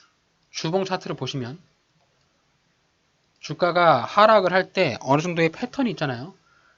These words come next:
주가가 하락폭을 꾸준하게 이어가면서 이렇게 저점이 낮아집니다. 저점이 지속적으로 낮아진다는 소리는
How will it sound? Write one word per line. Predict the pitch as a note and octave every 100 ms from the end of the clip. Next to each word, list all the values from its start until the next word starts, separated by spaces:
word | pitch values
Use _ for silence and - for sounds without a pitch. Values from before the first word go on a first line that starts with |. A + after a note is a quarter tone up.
| _ _
주가가 | - - D#3+ D#3
하락폭을 | F#3+ G#3+ G#3 F#3+ D3+ F3 -
꾸준하게 | F#3+ F#3+ A3 G#3 C#3 D3 F#3+ _ _ _ _
이어가면서 | D3 F3 E3 C3+ A#2 D#3 C3+ - _ _ _
이렇게 | C#3 D3 B2+ D#3 - _ _ _ _ _
저점이 | - C3+ D#3+ - G#3 F#3+ A2 F#2+ _ _ _ _ _ _ _ _ _ _ _ _
낮아집니다. | - G#2 D3 D#3+ D#3 A2+ G2 - _ _ _ _ _ _ _ _ _ _ _
저점이 | - D#3+ - G#3+ G#3+ G3+
지속적으로 | - G3 G3 G#3 G3 E3+
낮아진다는 | C3 C#3+ D#3 C#3
소리는 | C#3+ B2 D3 A#2+